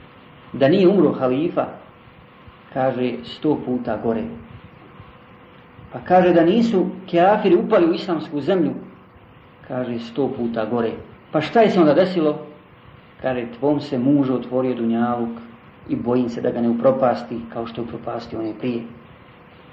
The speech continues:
Dakle, to su bili ashabi. Osvojili su Bizantiju i Perziju. I svo bogatstvo Vizantije i Perzije, i to je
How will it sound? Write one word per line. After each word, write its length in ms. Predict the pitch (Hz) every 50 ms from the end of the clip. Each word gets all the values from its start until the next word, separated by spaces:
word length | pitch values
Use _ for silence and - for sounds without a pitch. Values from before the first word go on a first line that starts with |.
| - - - - - - - - - - -
Dakle, 140 | 117 113
to 100 | - 165
su 140 | 156 - 147
bili 160 | 135 135 131
ashabi. 520 | 123 123 - - 123 113 113 113 117 117 - - - - - - - - - - - - - - - - - -
Osvojili 480 | - 202 254 262 262 - 262 254 254 233
su 160 | - 240 226 233 - - - -
Bizantiju 720 | 156 151 185 180 - 185 220 254 262 247 - - 214 214 208
i 160 | 190 - -
Perziju. 480 | 180 175 170 151 139 139 139 139 139 123 - - - - - - - - - - - - -
I 80 | 170
svo 200 | 160 - - 254
bogatstvo 540 | 254 247 226 - 185 220 247 233 - - 208
Vizantije 520 | 190 190 170 170 196 214 214 - - 190 175
i 120 | 165 -
Perzije, 600 | - 196 220 214 175 156 147 160 165 165 170 165 - - - - -
i 60 | 156 - -
to 120 | 165 170
je 180 | 170 165 -